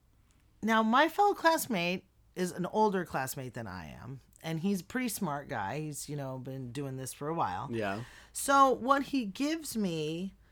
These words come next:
Speaker 1: the marijuana in is a s-, uh, it's,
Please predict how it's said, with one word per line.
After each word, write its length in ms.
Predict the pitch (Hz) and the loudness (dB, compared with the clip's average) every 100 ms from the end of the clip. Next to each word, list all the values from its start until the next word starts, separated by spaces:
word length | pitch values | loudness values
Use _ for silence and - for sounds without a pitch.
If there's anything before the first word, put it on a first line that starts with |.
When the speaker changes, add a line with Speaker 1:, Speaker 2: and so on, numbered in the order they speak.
| _ - _ - | _ -20 _ -12
Speaker 1:
the 180 | 156 170 | -6 -4
marijuana 760 | 180 170 165 208 277 285 202 - | -2 0 0 2 4 2 -2 -6
in 440 | 135 113 156 185 _ _ _ _ _ _ | -8 -6 -6 -8 _ _ _ _ _ _
is 540 | 185 185 185 175 165 - _ _ _ _ _ _ _ _ | 0 2 2 2 -2 -6 _ _ _ _ _ _ _ _
a 40 | - | -10
s-, 320 | - - - 160 | -6 -4 -6 -8
uh, 80 | - | -6
it's, 300 | - 170 - | -6 -6 -8